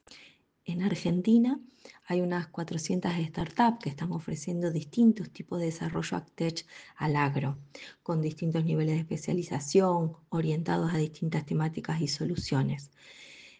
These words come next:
Y sin lugar a dudas hay un grupo muy destacado con grandes avances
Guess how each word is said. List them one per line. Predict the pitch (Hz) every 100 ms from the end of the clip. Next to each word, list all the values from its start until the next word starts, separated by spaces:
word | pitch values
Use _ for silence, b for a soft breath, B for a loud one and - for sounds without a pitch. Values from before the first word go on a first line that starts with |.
| B _ _
Y | 208
sin | - 262
lugar | 240 190
a | 185 180
dudas | 185 202 190
hay | 175 175
un | 175
grupo | 190 190 -
muy | 220 254 269 196
destacado | 165 - 160 185 190 202
con | 202 160 160
grandes | 196 208 208 196
avances | 175 180 175 175 190 180